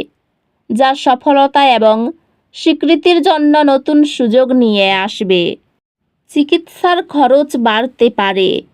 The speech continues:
বন্ধুদের কথাই চললে আপনার খুব ক্ষতি হওয়ার আশঙ্কা রয়েছে। যানবাহনে চড়ার ব্যাপারে সতর্কতা প্রয়োজন।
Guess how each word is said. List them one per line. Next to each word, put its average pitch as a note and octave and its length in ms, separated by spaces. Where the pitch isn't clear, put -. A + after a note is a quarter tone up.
বন্ধুদের C#4+ 640
কথাই D#4+ 460
চললে D4 480
আপনার C4 400
খুব D#4+ 140
ক্ষতি C4+ 380
হওয়ার D#4+ 340
আশঙ্কা B3+ 640
রয়েছে। G#3 560
যানবাহনে D#4 840
চড়ার C4+ 400
ব্যাপারে C4+ 480
সতর্কতা C#4 760
প্রয়োজন। G#3+ 760